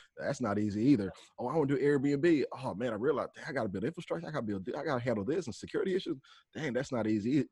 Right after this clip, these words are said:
either." Listen, stay, sp-, stay in the game and get to that point of attrition, right? It's always, every, every successful entrepreneur gets to that point of attrition. And the ones that get past it, that fail big,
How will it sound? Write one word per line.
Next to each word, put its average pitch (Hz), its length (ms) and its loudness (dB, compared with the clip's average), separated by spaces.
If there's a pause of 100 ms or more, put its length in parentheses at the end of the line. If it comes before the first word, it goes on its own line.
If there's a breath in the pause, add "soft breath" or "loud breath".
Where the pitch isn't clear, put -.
either." 123 300 0 (340 soft breath)
Listen, 92 380 -6
stay, 127 400 -4 (100)
sp-, - 400 -14
stay 117 380 -4
in 156 80 -4
the 165 60 -4
game 82 360 -8 (720 soft breath)
and 98 140 -6
get 127 200 0
to - 80 -8
that 117 160 -2
point 107 180 -2
of 90 80 -6
attrition, - 420 -10
right? 151 160 -10
It's 101 140 -12
always, 156 320 -2 (240)
every, 170 340 4
every 165 340 6 (260 soft breath)
successful 131 500 0
entrepreneur 113 320 0
gets 110 220 -2
to 110 80 0
that 101 100 -4
point 101 140 -2
of 87 80 -6
attrition. 92 480 -6 (400 soft breath)
And 104 260 -4 (220)
the 104 80 -6
ones 113 300 -4
that 107 100 -6
get 90 180 -8
past 131 380 -8
it, 71 120 -14 (520 soft breath)
that 92 140 -8 (200)
fail 110 380 -2
big, 117 360 -2